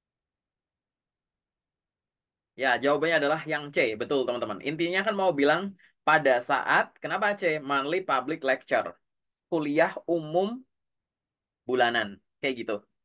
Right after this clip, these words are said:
Nah, gitu ya. Intinya mau bilang itu ya, teman-teman ya. Jadi, astronomer itu menjelaskan nebulous karakteristik, gitu. Jadi, karakteristik yang agak-agak samar gitu ya, dari galaksi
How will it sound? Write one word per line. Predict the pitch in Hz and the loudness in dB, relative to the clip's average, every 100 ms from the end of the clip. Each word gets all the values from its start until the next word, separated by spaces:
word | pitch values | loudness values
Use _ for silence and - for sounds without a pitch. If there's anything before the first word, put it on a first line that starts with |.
| _ _ _ _ _ - | _ _ _ _ _ -6
Nah, | 117 113 98 82 107 | -2 -2 -2 -4 -4
gitu | 104 | 0
ya. | 117 | 0
Intinya | 120 131 147 | 0 -4 -2
mau | 147 139 | -2 -2
bilang | 127 120 139 | -2 -2 0
itu | 165 143 | 2 2
ya, | - | 0
teman-teman | 127 127 120 110 | -6 -6 -4 -4
ya. | 113 _ _ _ _ - | -6 _ _ _ _ -2
Jadi, | 123 139 | 0 2
astronomer | 165 156 160 139 | 2 2 2 0
itu | 143 220 220 | 0 -2 0
menjelaskan | 175 143 123 - - 143 151 214 - _ _ _ 151 | 2 4 4 0 -2 0 0 -4 -14 _ _ _ 0
nebulous | 156 143 151 - | 2 2 0 0
karakteristik, | 147 147 143 131 - 180 - _ _ _ _ 123 | -2 0 -4 -4 -4 -6 -6 _ _ _ _ -6
gitu. | 127 95 73 117 | -4 -4 -4 -4
Jadi, | 131 160 170 - _ _ | 0 0 -2 -8 _ _
karakteristik | 143 147 143 160 156 170 - 175 165 156 | 4 4 4 4 4 0 -4 -6 0 2
yang | 147 143 139 - _ 139 | 2 -2 -10 -16 _ -4
agak-agak | 135 117 127 123 - - _ - | 0 2 2 2 0 -2 _ -6
samar | 139 156 156 139 | -2 0 0 0
gitu | 127 139 | 2 2
ya, | 196 _ _ _ - | 0 _ _ _ 2
dari | 135 147 202 131 | 6 6 4 2
galaksi | 127 139 - | 4 2 -2